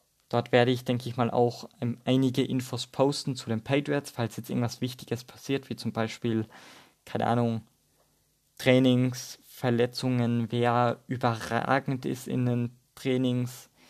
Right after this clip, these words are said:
Ich werde versuchen, da mich so gut wie es geht in die Patriots hineinzulesen. Ich denke auch, dass T J mir da helfen wird als Patriots-Fan. Und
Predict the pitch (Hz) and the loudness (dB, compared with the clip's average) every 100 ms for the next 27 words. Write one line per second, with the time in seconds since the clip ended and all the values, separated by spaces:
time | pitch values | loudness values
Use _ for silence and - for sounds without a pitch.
0 | - _ _ - - 123 - 123 - 151 | -20 _ _ -16 -6 -6 -4 -8 -4 -4
1 | 151 151 127 123 120 120 120 123 - 123 | -2 -4 -2 0 2 2 0 -2 -8 -8
2 | 143 - 123 123 131 127 120 120 127 123 | -8 -6 -10 -4 -4 -2 -4 -2 -4 -4
3 | 123 - 117 110 139 - 143 139 139 131 | -8 -4 -2 0 0 -4 -4 -2 -2 -2
4 | 156 160 - - - - - _ _ - | -6 -6 -14 -20 -20 -20 -20 _ _ -4
5 | 135 127 127 110 117 - - 156 - 160 | 0 2 2 0 -4 -4 -4 -4 -2 -4
6 | 160 156 - 120 117 123 123 143 127 127 | -4 -6 -4 -2 0 -2 -4 -6 -6 -6
7 | 123 - 127 120 123 - 120 113 120 - | -8 -8 -6 -6 -6 -6 -6 -6 -8 -12
8 | _ _ _ _ _ _ _ _ _ _ | _ _ _ _ _ _ _ _ _ _
9 | _ _ - 120 117 117 117 117 - | _ _ -4 0 0 0 -2 -6 -14